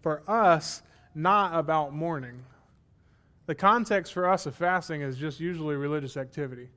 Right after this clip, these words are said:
And it's usually centered around something big, like a building project in a church. Or s-, maybe, if we're a little bit more pious, missions, right? That way we can act like Acts, right? Um, that is kind of the picture that we associate, I think,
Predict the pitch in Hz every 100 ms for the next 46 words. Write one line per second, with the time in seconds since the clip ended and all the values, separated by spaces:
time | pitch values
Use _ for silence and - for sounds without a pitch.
0 | _ _ _ - 165 147 175 220 202 190
1 | 170 190 185 170 165 165 156 170 147 139
2 | 131 139 131 127 139 143 139 147 131 131
3 | 131 127 131 127 127 123 - 123 - -
4 | _ _ _ _ - 151 151 160 170 170
5 | 170 165 165 139 147 143 143 139 151 147
6 | 151 143 139 156 151 143 - - _ 156
7 | 156 - 135 123 - - 151 147 151 139
8 | 143 147 143 143 143 143 139 135 139 135
9 | 127 - - 143 156 _ _ _ _ _
10 | - 160 160 147 131 147 165 165 214 240
11 | 190 208 196 147 175 147 - 208 233 226
12 | 175 214 208 196 180 170 170 190 190 160
13 | - 190 208 151 156 156 156 190 156 151